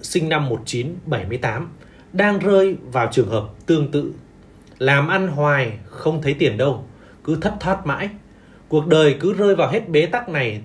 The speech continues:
tới bế tắc khác, mặc dù cái mẫu bàn tay này nhìn không đến nỗi nào, tương đối là đầy đặn. Và sau đây cũng không muốn dài dòng nữa, mình sẽ đi phân tích rõ từng đường chỉ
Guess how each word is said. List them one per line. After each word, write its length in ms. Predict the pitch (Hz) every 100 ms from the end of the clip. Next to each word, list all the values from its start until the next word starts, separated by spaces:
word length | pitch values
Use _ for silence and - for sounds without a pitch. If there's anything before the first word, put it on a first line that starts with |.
| -
tới 320 | 127 147 185
bế 160 | 143 143
tắc 160 | 208 214
khác, 260 | - 226 - - - - -
mặc 160 | 151 151
dù 340 | 143 139 113 - - - - - - - - -
cái 80 |
mẫu 120 | 185 190
bàn 140 | 139
tay 140 | 143 139
này 220 | 120 98
nhìn 220 | 113 120 92 90
không 300 | - 147 131
đến 180 | 123
nỗi 140 | 131 151
nào, 360 | 143 107 90 - - -
tương 220 | - 127 117
đối 140 | 113
là 60 | 95
đầy 200 | 92 92
đặn. 200 | 101 117 - - -
Và 120 | 147 185
sau 100 | 190
đây 280 | 196 185 - -
cũng 160 | - 220
không 260 | - 214 180
muốn 200 | 170 202
dài 180 | 156
dòng 240 | 120 117 113
nữa, 220 | 135 185 - -
mình 160 | 143 139
sẽ 180 | 170 190
đi 160 | 196 165
phân 180 | 202 196
tích 120 | 277 - -
rõ 280 | 151 190 277
từng 160 | 202 147
đường 160 | 131 107
chỉ 320 | 135 101 85